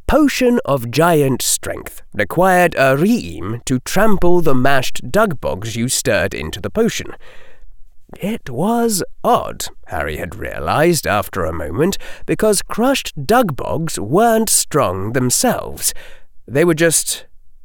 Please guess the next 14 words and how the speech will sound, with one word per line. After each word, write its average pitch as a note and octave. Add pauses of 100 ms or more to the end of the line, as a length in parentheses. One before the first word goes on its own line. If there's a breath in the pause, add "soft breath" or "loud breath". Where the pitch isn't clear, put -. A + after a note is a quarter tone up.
very, C#3+ (400)
very A2
crushed C3+
after C#3+
the C#3
reem B2+
got B2+
through G3
with -
them. - (1300 soft breath)
Another G3+
recipe -
said -
to F3+